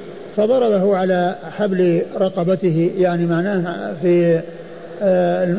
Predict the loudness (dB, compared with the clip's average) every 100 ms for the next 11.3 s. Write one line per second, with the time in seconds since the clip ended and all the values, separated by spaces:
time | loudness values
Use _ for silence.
0 | 0 0 0 0 0 0 2 4 4 4
1 | 2 0 0 0 -2 -4 -10 -14 -16 -10
2 | -2 2 2 2 2 0 0 2 2 2
3 | 0 0 0 -2 -8 -16 -16 -16 -14 -16
4 | -4 0 2 0 -2 -4 -2 0 2 2
5 | 2 0 -4 -12 -14 -14 -14 -14 -14 -14
6 | -16 -16 -14 -8 -2 -2 0 0 2 0
7 | -2 -6 0 2 2 0 0 2 2 4
8 | 2 0 2 2 4 2 2 -2 -6 -14
9 | -16 -14 -14 -2 0 2 2 2 2 4
10 | 6 6 4 4 0 2 2 2 2 0
11 | 0 0